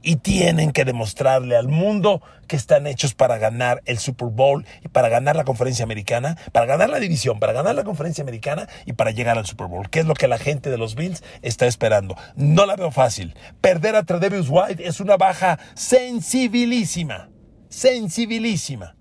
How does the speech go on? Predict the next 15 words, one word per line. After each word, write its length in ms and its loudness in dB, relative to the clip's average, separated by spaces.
Que 160 2
Levi 260 4
Wallace 340 2
lo 120 -6
pueda 200 6
reemplazar, 580 -2
no 180 0
lo 100 -2
dudo. 360 -4
Pero 180 -2
¿quién 160 -4
reemplaza 380 0
a 20 2
Levi 200 0
Wallace? 520 0